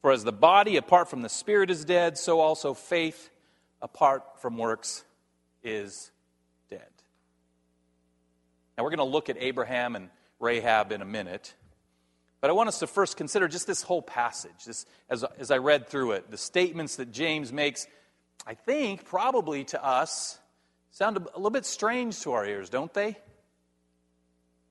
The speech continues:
And we, and we're not alone in that. The book of James, this passage, this verses we've looked at today in particular, has caused debate throughout church history. It's a, it's a, it's a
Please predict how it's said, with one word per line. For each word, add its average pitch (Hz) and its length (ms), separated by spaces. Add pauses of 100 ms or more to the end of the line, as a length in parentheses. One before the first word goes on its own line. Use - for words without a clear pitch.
(300)
And 147 80
we, 190 120
and 156 180
we're 175 80
not 170 180
alone 151 300
in 110 100
that. 92 260 (760)
The 151 80
book 233 180
of 170 120
James, 175 600
this 226 280
passage, 202 600
this 175 200
verses 170 640
we've 170 200
looked 180 200
at 160 160
today 147 380 (200)
in 185 120
particular, 143 720 (260)
has 160 160
caused 175 440
debate 151 460
throughout 156 360 (560)
church - 280
history. 104 400 (560)
It's - 20
a, - 240
it's - 120
a, - 80 (300)
it's - 100
a 104 60